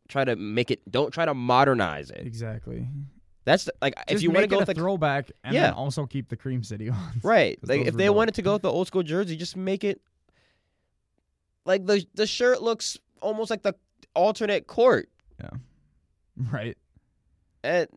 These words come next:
Speaker 1: yeah, I'm not about it. I personally like the Cream
Speaker 2: Okay.
Speaker 1: City ones.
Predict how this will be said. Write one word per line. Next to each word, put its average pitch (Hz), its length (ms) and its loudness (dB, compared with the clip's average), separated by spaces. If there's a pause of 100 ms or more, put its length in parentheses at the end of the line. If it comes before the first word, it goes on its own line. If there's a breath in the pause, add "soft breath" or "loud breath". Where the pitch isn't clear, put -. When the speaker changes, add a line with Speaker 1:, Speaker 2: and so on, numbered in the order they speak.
Speaker 1:
yeah, 185 380 2
I'm 175 100 -2
not 214 160 0
about 120 300 2
it. 120 160 -2 (140)
I 170 100 2
personally 185 300 -2
like 156 80 -6
the 156 80 -4
Cream 151 180 -4
Speaker 2:
Okay. 135 80 -10
Speaker 1:
City 131 160 -2
ones. 135 200 -2